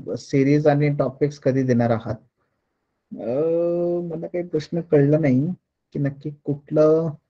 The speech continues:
हा, त्याचं ते, अ, हे म्हणतोयस का, म्हणजे की, अ, very important, important आणि less important असं ते division आहे, ते,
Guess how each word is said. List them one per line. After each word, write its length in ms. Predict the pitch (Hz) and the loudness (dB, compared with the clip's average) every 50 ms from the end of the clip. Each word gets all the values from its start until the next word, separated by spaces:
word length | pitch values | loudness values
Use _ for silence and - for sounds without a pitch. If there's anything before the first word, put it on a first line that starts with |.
| _ _ _ _ _ _ _ _ _ _ _ _ _ _ _ - | _ _ _ _ _ _ _ _ _ _ _ _ _ _ _ 0
हा, 80 | 160 | 6
त्याचं 320 | 147 156 156 151 165 160 170 | 8 10 10 10 8 8 8
ते, 400 | 170 165 160 151 139 - - - | 10 10 8 8 4 0 0 2
अ, 80 | 143 | 4
हे 280 | 131 127 123 143 151 160 | 4 4 4 4 4 4
म्हणतोयस 420 | 147 143 131 117 127 120 117 - | 4 4 2 2 0 -2 -2 -2
का, 100 | - 147 | -4 -4
म्हणजे 260 | 147 147 143 139 143 | -2 -2 0 -2 -2
की, 400 | 143 147 160 170 180 170 160 143 | -4 -4 -4 -2 -2 -2 -2 0
अ, 180 | 127 120 117 117 110 92 78 | 0 0 0 -2 -4 -6 -8
very 320 | - 123 127 135 139 139 135 | -4 0 2 2 4 2 2
important, 500 | 131 127 135 131 127 131 135 131 135 135 | 0 0 -2 -2 -2 -2 -2 -4 -4 -4
important 480 | 127 127 127 131 127 123 127 131 127 | -4 -4 -2 -2 -4 -2 -2 -2 -2
आणि 140 | 127 127 127 | -2 -2 0
less 260 | 127 127 123 123 - | 0 0 0 0 -4
important 320 | 123 120 127 120 123 123 120 | -6 -4 -4 -4 -2 -2 -4
असं 240 | 117 - 131 123 | -2 -2 -2 -2
ते 160 | 120 127 131 127 | 0 0 -2 -2
division 420 | 127 123 127 127 135 131 139 139 | 0 -2 0 0 2 2 2 0
आहे, 220 | 131 120 110 110 | 0 -2 -4 -6
ते, 500 | - - _ _ _ - 139 120 117 - | -10 -12 _ _ _ 0 0 0 0 -4